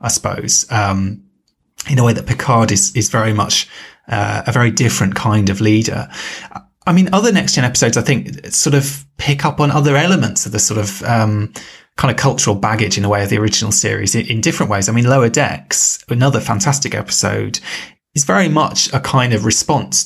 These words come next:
to the red shirt trope that, uh, I assume was something that became, um, noticed or became a kind of familiar concept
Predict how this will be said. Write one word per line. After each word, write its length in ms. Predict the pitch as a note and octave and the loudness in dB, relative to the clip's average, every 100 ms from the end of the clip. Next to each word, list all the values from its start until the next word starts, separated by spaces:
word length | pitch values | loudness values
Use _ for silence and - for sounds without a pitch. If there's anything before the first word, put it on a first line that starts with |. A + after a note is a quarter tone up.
| - | -2
to 440 | - A2+ G#2+ G#2+ - _ | 0 2 2 0 -4 _
the 120 | - | -4
red 200 | A2+ C#3+ | 0 0
shirt 320 | - G2 G2 | 0 -2 -2
trope 520 | - - F#2+ - - - - | -2 0 -2 -6 -16 -14 -2
that, 360 | A2+ G2+ - | -2 -2 -4
uh, 500 | B2 A2 G#2+ G#2+ - - | 0 0 0 -2 -6 -6
I 80 | C#3+ | -2
assume 400 | D#3+ - C4 D4+ | 0 0 0 2
was 120 | C#3 | 2
something 260 | - B2 A#2+ | 2 2 2
that 180 | A2+ - | 2 0
became, 560 | - - D3 C#3 A#2+ A#2 - - - - - | -6 0 2 4 2 0 -4 -14 -16 -16 -2
um, 680 | B2 A#2+ A#2 A2+ G#2+ - - _ _ _ C#3 | 2 2 2 2 0 -6 -14 _ _ _ 0
noticed 640 | B2 C#3+ C#3+ - G2 - | 4 4 2 -2 -2 -2
or 100 | A#2 | -2
became 460 | A2 - - C#3 A#2 | -2 -2 0 0 0
a 40 | |
kind 240 | - A2+ | -2 0
of 80 | A2 | 0
familiar 460 | G#2 - A#2 A#2 G#2 | -2 0 2 2 2
concept 720 | - C3+ C3 - G#2+ - - | 2 2 4 2 -2 -4 -10